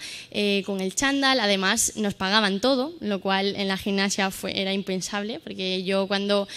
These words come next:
hacía gimnasia acrobática, además de ser un deporte minoritario, es un deporte de mujeres. Eh, los deportes de mujeres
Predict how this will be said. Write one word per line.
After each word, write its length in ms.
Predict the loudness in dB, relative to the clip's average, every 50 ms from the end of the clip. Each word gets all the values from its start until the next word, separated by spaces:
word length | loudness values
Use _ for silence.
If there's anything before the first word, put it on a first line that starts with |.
| -14 -14 -14 -4 -2
hacía 300 | -2 0 4 4 4 4
gimnasia 320 | 4 2 2 2 2 2
acrobática, 480 | 2 4 4 4 4 4 4 2 4 4
además 300 | 4 4 4 2 2 2
de 80 | 0
ser 160 | 0 0 0
un 240 | 0 0 0 2 2
deporte 320 | 0 2 0 0 0 0 0
minoritario, 580 | 0 0 0 0 0 0 2 2 2 2 2
es 100 | 0 0
un 60 | 0
deporte 320 | 0 0 0 -2 -4 -2 -4
de 60 | -4
mujeres. 560 | -4 -4 2 2 4 4 4 2 2 -2 -8 -10 -14 -14 -12 -12 -12 -14 -16 -8 -2
Eh, 240 | 2 4 4 4 6
los 160 | 6 4 4
deportes 680 | 4 2 2 2 0 2 2 2 2 2 0 -2 -2
de 120 | 0 0 0
mujeres 760 | 2 0 -2 -2 -2 0 0 2 0 0 0 -2 -4 -6